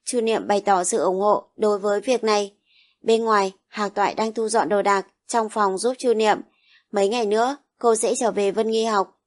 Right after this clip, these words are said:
anh phải chuẩn bị trước cho cô. Anh tìm thấy thứ gì đó trong hành lý của cô.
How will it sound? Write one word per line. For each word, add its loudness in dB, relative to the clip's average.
anh 0
phải -2
chuẩn -4
bị 0
trước 0
cho 2
cô. 2
Anh -2
tìm 2
thấy 2
thứ -2
gì 0
đó 2
trong -2
hành 0
lý 4
của 4
cô. 4